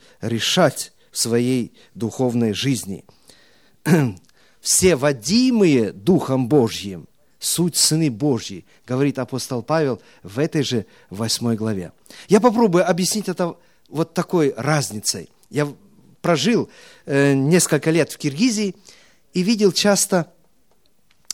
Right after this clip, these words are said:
как, э, пастухи гонят там, допустим, стадо коров. Вы знаете, как они поступают?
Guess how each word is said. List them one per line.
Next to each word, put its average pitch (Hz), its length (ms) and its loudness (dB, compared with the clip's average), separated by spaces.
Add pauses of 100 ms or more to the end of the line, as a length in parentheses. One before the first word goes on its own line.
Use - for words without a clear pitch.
как, 165 300 0 (280)
э, 143 400 2 (140)
пастухи 226 600 0 (180)
гонят 147 500 2
там, 110 340 -4
допустим, 147 500 -2
стадо 131 400 0
коров. 135 560 -4 (1300)
Вы 131 100 -4
знаете, 190 420 0 (360)
как 156 200 0
они 143 180 0
поступают? 135 720 -4